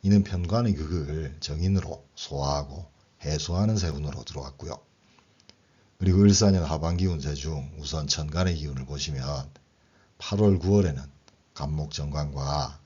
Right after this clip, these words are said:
을목편관이 투관되는데요. 이리 되면 세운의 을목편관과 함께 관성의 기운이 강해지는 운기니 세운의 정인으로 관의 기운을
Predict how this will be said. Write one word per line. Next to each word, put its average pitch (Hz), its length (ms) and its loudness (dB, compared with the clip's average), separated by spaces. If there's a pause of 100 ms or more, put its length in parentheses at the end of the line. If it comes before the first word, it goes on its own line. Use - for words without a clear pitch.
을목편관이 85 800 0
투관되는데요. 67 680 -6 (1400)
이리 110 140 2
되면 82 340 4
세운의 82 800 0
을목편관과 78 840 -4
함께 - 400 -10 (540)
관성의 76 480 -2
기운이 71 520 -4
강해지는 71 540 0
운기니 76 560 -2 (720)
세운의 76 500 -2
정인으로 76 880 -2
관의 78 320 -2
기운을 73 480 -6